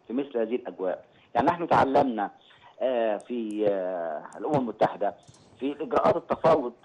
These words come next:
آه، في ب-، لا سيما في أوقات الحروب والنزاعات، أن الكل يبد أن يرفع سقف مطالبه، فحين يأتي التفاوض نستطيع أن نصل إلى نقطة في المنتصف،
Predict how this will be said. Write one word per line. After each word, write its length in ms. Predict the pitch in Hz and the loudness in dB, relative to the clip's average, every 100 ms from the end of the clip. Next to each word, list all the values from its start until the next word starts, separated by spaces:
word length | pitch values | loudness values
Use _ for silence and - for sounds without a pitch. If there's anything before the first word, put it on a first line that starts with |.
| - | -8
آه، 100 | 95 101 | -6 -6
في 80 | 123 | -6
ب-، 80 | 107 | -2
لا 280 | 117 135 139 | 0 0 0
سيما 160 | 135 135 | 0 -4
في 80 | - | -4
أوقات 360 | 104 - 131 | -6 0 -2
الحروب 500 | 113 101 98 - 123 | -2 -6 -6 -4 -2
والنزاعات، 480 | 110 98 98 95 92 - _ - - | -2 -2 0 0 0 -6 _ -20 -6
أن 80 | 143 | -2
الكل 600 | 139 - 240 220 175 151 156 | 0 2 0 0 -6 0 2
يبد 280 | 165 208 - | 2 2 4
أن 300 | - 156 - _ _ _ _ _ _ _ _ - | 2 2 -6 _ _ _ _ _ _ _ _ 4
يرفع 340 | 151 - 131 - | 4 6 2 0
سقف 240 | 165 - 117 | 0 -2 -2
مطالبه، 520 | 110 117 143 165 170 - _ _ - | 2 4 2 0 -4 -8 _ _ -2
فحين 220 | 151 196 | 0 2
يأتي 240 | 180 175 | 2 0
التفاوض 560 | 143 123 120 156 156 135 - _ _ _ _ _ _ _ - | 0 -4 2 2 2 -4 -10 _ _ _ _ _ _ _ -4
نستطيع 460 | 127 - 123 165 127 | -4 -4 0 0 2
أن 60 | |
نصل 180 | 143 143 | -2 -2
إلى 120 | 135 | -2
نقطة 260 | 120 - 117 | -2 -4 -8
في 60 | |
المنتصف، 480 | 110 104 107 95 85 | -8 -6 -2 -2 -4